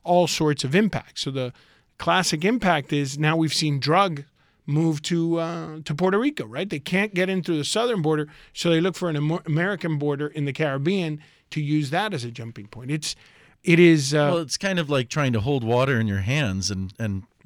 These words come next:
Speaker 2: run a marathon.
Speaker 1: That's exactly right, 'cause we still need these folks. And the, you know, uh, the president's gonna have deported, uh, almost two million people. Now, that's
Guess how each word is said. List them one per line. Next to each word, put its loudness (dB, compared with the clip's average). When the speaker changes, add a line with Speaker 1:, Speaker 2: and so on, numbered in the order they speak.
Speaker 2:
run 0
a 0
marathon. 0
Speaker 1:
That's -6
exactly -4
right, 2
'cause 2
we 2
still 2
need 4
these -2
folks. -4
And 2
the, -2
you -2
know, -2
uh, -2
the -8
president's 0
gonna -2
have -4
deported, -2
uh, -8
almost -2
two 0
million 4
people. -8
Now, -2
that's -2